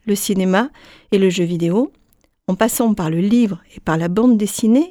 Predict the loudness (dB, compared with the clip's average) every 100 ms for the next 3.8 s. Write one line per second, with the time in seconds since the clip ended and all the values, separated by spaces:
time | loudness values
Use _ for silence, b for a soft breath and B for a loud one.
0 | -4 -6 -2 0 0 -2 -4 -4 -4 -6
1 | -4 -4 -4 -4 -10 _ _ _ _ _
2 | _ _ _ 0 2 2 2 4 4 2
3 | 2 0 2 2 2 2 0 -4